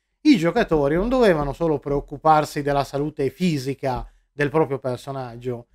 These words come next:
Il gioco introduceva una seconda barra dei punti ferita, se vogliamo chiamarla così,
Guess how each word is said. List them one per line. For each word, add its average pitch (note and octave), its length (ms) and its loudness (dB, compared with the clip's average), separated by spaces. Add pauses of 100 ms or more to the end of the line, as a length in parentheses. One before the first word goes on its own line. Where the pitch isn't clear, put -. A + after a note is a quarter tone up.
(360)
Il D4+ 180 4
gioco D#3+ 880 2
introduceva G#3+ 760 2
una D3 380 -6
seconda E3 680 4 (100)
barra D#3 840 4
dei C#3+ 160 2
punti D3+ 320 -4
ferita, D3+ 480 0
se B2+ 100 -8
vogliamo C3 300 -6
chiamarla C#3 420 -4
così, D3 480 -2